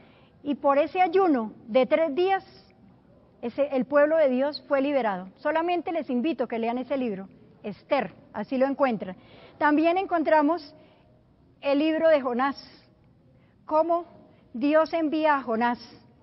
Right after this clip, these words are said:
a Nínive a decirles, eh, que Nínive será destruido. Pero el rey,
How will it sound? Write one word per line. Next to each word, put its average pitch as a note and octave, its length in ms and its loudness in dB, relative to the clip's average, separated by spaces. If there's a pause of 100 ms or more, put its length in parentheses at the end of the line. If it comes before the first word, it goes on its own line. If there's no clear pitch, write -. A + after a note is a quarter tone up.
(220)
a A#3 140 2
Nínive C#4+ 480 0 (1200)
a C#4 160 2
decirles, E4 500 -2 (540)
eh, C4+ 280 -2
que C4+ 500 -2
Nínive F4+ 560 -2 (100)
será C4 520 0
destruido. B3+ 600 -4 (880)
Pero C#4 220 4
el A#3 120 0
rey, C4 360 0